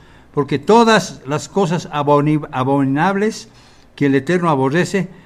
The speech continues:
las hicieron ellos a sus dioses. Dios dice que no debemos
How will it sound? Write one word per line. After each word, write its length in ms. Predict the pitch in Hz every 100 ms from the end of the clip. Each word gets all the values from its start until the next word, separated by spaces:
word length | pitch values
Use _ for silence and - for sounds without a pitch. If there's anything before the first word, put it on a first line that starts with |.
| _
las 180 | 135 127
hicieron 400 | 123 180 175 156
ellos 540 | 175 190 190 196 190 - _ _
a 140 | 165 143
sus 240 | 170 -
dioses. 640 | 135 220 254 - - - - _ _ _ _ _ _ _ -
Dios 260 | 131 208
dice 220 | 202 185 190
que 140 | 147
no 240 | 143 226
debemos 640 | 277 262 269 240 190 -